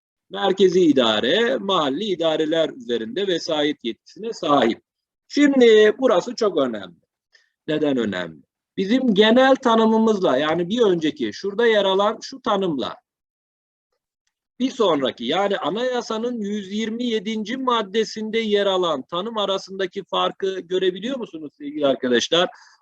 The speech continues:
O farktan üç tane soru geldi bakın. O size verdiğim çıkmış sorularda da var. Elinizdeki veya kitaplarınızdaki o çıkmış sorularda da var. Bu genel tanım ile anayasanın yüz yirmi yedinci maddesinde geçen tanım arasında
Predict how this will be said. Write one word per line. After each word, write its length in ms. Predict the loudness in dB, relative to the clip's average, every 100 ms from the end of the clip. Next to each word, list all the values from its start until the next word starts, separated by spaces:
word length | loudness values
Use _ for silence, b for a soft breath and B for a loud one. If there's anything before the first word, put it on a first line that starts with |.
| -2
O 160 | 0 2
farktan 580 | 2 0 -2 -2 -2 -4
üç 280 | -6 -6 -4
tane 340 | -2 0 0
soru 260 | 0 0 2
geldi 360 | 0 0 -2
bakın. 260 | -4 -4 -10
O 40 | -14
size 280 | -4 -2 0
verdiğim 340 | 0 -2 -6
çıkmış 380 | -8 -14 -16 -8
sorularda 560 | -2 2 2 4 4
da 160 | 4 4
var. 200 | 4 2 -4 b -4
Elinizdeki 500 | -2 -2 -6 -6 -2
veya 180 | -2 -2
kitaplarınızdaki 840 | -4 -4 -4 -4 -6 -6 -8 -8
o 80 | -10
çıkmış 320 | -10 -10 -12
sorularda 580 | -6 -2 2 2 2 2
da 120 | 4
var. 220 | 4 2 -4 b b -2
Bu 380 | 4 4 4 -2 0
genel 500 | 4 6 6 4 2
tanım 320 | 2 4 6
ile 340 | 6 6 0 -2
anayasanın 680 | -6 -4 -2 -2 -2 -6 -6
yüz 260 | -8 -8 -6
yirmi 180 | -2 0
yedinci 380 | 0 -2 -4
maddesinde 760 | -2 -2 -2 -2 -4 -6 -2 -2
geçen 540 | 0 -4 -2 -2 -4
tanım 360 | -8 -6 -2 0
arasında 680 | -2 -2 -6 -8 -6 -6